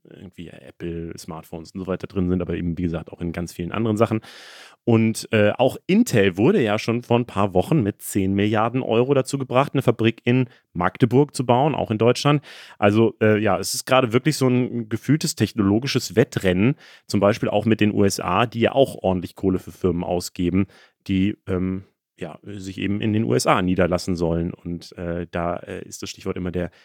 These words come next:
Inflation Reduction Act, wo, ähm, das Geld eben draus fließt. Und das Ziel des Ganzen ist natürlich, dass, ähm, man langfristig auch in Deutschland Exportprodukte hat, ähm, dass man unabhängiger ist von anderen Ländern, vor allem auch unabhängiger von China. Und,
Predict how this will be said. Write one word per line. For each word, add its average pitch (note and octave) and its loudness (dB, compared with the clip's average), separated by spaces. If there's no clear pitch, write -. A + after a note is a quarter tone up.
Inflation F#2+ -4
Reduction G2 -4
Act, - -12
wo, F2 0
ähm, F2+ -4
das - -10
Geld F2 -4
eben F2+ -10
draus E2+ -6
fließt. - -16
Und A2+ 0
das G#2+ 0
Ziel G3+ 2
des F3+ 4
Ganzen C3 0
ist - -4
natürlich, F#2+ 2
dass, - 0
ähm, F2+ -4
man E2+ -6
langfristig A#2 0
auch G2 2
in F2+ 0
Deutschland F#2+ 2
Exportprodukte A#2+ 0
hat, A#2+ 0
ähm, F2 2
dass F#2+ 0
man F#2 0
unabhängiger A2+ 0
ist G2 -6
von G2+ 0
anderen F2+ 0
Ländern, G#2+ 0
vor - -6
allem E2+ -4
auch - -16
unabhängiger F#2+ -6
von F2+ -6
China. B2+ 0
Und, A#2+ 2